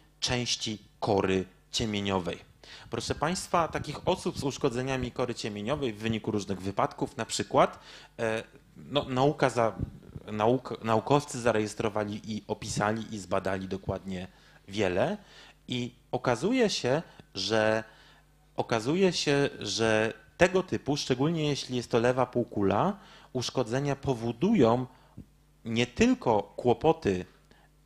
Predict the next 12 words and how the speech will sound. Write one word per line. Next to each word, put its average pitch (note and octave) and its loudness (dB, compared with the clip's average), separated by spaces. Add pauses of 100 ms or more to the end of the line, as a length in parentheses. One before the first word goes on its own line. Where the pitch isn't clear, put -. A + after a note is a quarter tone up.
(180)
nie A2+ -2
tylko E3+ 2
kłopoty B2+ 0
z G#2+ -10
radzeniem A#2+ -2
sobie A#2 -4
z - -10
kontinuami A#2+ 2
liczbowymi G2 -2
i F#2 -6
prostą A#2+ -2
arytmetyką, A2 -4